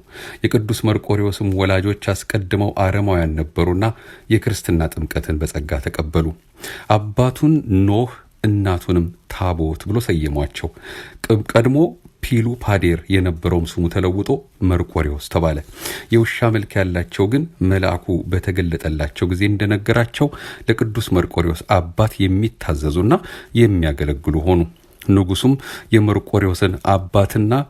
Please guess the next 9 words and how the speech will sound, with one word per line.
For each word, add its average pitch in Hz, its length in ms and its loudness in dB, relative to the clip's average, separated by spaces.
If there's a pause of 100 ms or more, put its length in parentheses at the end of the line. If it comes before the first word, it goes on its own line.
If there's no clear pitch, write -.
(120)
የውሻ 95 480 2
መልክ 85 240 -2
ያላቸውን 82 640 -2
ዜናቸውን 82 600 0
ሲሰማ 113 360 0 (460)
ወታደሮቹን 80 800 -2
ልኮ 80 160 -2 (220)
በፊቱ 87 320 -2
አቆማቸው። 76 540 -2